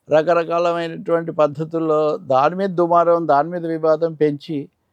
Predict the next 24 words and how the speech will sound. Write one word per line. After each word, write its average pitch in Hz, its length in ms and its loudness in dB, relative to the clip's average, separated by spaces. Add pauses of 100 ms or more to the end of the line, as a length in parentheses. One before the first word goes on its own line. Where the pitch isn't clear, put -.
(440)
ఒక 135 100 -2
తికమక 190 540 0
సృష్టించే 165 560 -4
ప్రయత్నం 151 480 -2
మటుకు 147 220 -4
అదేం 185 340 -2
ఫలించదు. 170 460 -2
ఎందుకంటే, 165 400 -4
ప్రజలు 160 680 0 (920)
ఈ 147 120 4
ప్రభుత్వం 147 580 4
యొక్క 170 200 2
రకరకాల 156 580 4
విన్యాసాలు 156 640 0 (100)
చూస్తున్నారు, 190 540 -10 (760)
ఆచరణలో 180 560 2
జరుగుతుంది 175 560 0
కూడా, 175 180 0
కేంద్రం 165 440 0
యొక్క 156 240 -2
లక్షణాలు 147 560 -2 (100)
చూస్తున్నారు. 160 440 0
కాబట్టి 143 680 0 (640)
ఇప్పుడు 131 160 -2